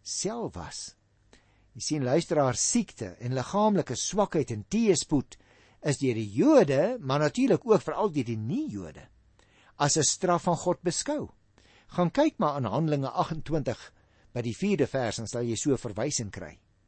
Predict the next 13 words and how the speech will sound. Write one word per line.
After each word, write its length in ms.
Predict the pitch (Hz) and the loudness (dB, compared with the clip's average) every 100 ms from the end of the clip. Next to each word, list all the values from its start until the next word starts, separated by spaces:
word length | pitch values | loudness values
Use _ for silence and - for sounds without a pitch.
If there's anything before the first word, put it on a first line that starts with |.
| _ - - - | _ -20 -16 -2
Maar 160 | 165 | 2
in 100 | 180 | 2
plaas 400 | - 294 320 - - | 2 2 2 -2 -8
daarvan 720 | 110 113 254 - - 95 98 139 - - - | -8 -4 -2 -4 -6 -8 -8 -12 -20 -16 -2
dat 180 | 143 143 | 0 2
hulle 240 | 131 95 | 0 0
destyds 500 | 135 277 - 170 139 | 2 2 0 -2 -2
die 180 | 120 101 | -2 -2
rug 340 | 127 220 - | 0 0 -2
op 160 | 131 - | -8 0
Paulus 340 | 185 190 127 | 2 2 0
gedraai 500 | 98 87 120 214 139 | -4 -6 -2 0 0
het, 180 | 143 | -2